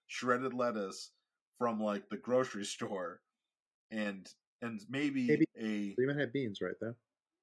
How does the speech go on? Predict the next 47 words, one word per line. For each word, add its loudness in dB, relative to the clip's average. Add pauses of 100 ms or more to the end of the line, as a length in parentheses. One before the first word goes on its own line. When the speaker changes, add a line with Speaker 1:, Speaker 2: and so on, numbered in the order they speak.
(960)
Speaker 1:
I -2
don't -4 (180)
think -6
I've 0
ever -2
had -2
beans. -8
Speaker 2:
Beans. -6
Speaker 1:
Maybe 0
on -2
the -2
burrito. -2
Speaker 2:
Yeah. 2 (240)
Speaker 1:
But 2
on, 0
like, 0 (260)
tacos, -6
like, -4
the -10
tacos 2
are 2
super -4
basic. -8
Speaker 2:
I 2 (100)
Speaker 1:
The -14
tacos -4
are 4
legitimately -2
just -2
what -4
you -6
would 2
Speaker 2:
I 6
probably 6
Speaker 1:
buy 4
Speaker 2:
have 0
been 6
Speaker 1:
at -2
Speaker 2:
to 0
Taco -2
Bell 4
less 0
than -6
five -2
times -4
in -2
my -2